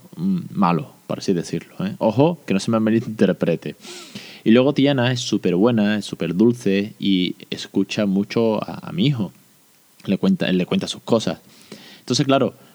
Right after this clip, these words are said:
cuando yo quiero que haga, que haga algo, eh, como por ejemplo ir, el momento de irse a dormir, porque duerme con ella en brazos, eh, si él nos quiere, yo cojo a Tiana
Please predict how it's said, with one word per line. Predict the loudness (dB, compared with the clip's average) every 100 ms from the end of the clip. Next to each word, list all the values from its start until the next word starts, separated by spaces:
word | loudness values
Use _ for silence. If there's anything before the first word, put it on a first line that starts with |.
| _ _
cuando | 0 2 4 4
yo | 4 2
quiero | 2 2
que | 4
haga, | 2 2 0
que | 0
haga | 2 2
algo, | 2 2 -2 -4 -14 -20 _ _ -20
eh, | -18 -16 -18 -20 _ _
como | -4 -2
por | 0
ejemplo | 0 0 2 0 2
ir, | 0
el | 2
momento | 0 2 0
de |
irse | 0 -2
a |
dormir, | -2 -2 -4 -4
porque | -6 0
duerme | 2 2
con | 2 2
ella | 2
en | 2
brazos, | 0 0 -6 -8 _ _ -20 -20 -20 -20 -20 _
eh, | -4 0 0
si | 2 4
él | 4
nos | 2 0
quiere, | 2 2 4 0 -6 _ _ _ _ _ -4
yo | -2
cojo | 0 -2 -2
a |
Tiana | -2 0 -2 -4